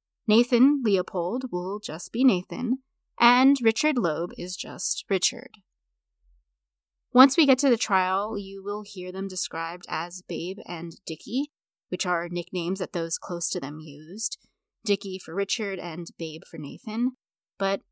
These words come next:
I am not about to spend the rest of this podcast referring to a Babe and a Dickie.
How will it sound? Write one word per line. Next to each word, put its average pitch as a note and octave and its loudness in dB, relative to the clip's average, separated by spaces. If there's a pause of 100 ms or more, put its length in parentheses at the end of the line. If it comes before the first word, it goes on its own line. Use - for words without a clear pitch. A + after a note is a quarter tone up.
I A3 -2
am E3+ -2
not F3 2
about F3+ 0
to F3+ -10
spend F3 -2
the D#3+ -2
rest D#3+ -2
of E3+ -4
this E3+ -6
podcast F3+ -2
referring A#3+ 0
to G3+ -2
a A3 -2
Babe C#3+ -6 (160)
and E3+ -10
a D#3 -8
Dickie. - -8